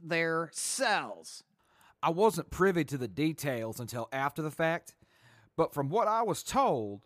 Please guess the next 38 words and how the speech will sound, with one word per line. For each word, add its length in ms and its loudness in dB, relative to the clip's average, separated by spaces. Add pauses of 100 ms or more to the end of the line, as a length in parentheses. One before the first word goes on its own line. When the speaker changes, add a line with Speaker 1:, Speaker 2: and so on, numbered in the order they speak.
(400)
Speaker 2:
my 160 4
co-defendants 840 0
didn't 360 0
believe 520 -2
that 140 -8
the 60 -8
sheriff 480 0
would 140 -6
give 240 -2
them 220 -2
a 20 -6
fair 300 -2
shake. 500 -6 (580)
Speaker 1:
Why 380 0
did 160 -2
they 140 2
believe 500 0
that? 300 -16 (440)
Speaker 2:
Due 220 2
to 60 4
the 100 0
sheriff's 460 0
treatment 460 -2
of 100 -4
Atlas 400 0
and 100 -10
Schoban. 640 -4 (760)
She 280 -2
seemed 360 -4
pretty 220 0
suspicious 640 -6
of 140 -6
them 320 0
before 440 -2
any 240 -2
crime 440 0
was 160 -8
committed, 440 -8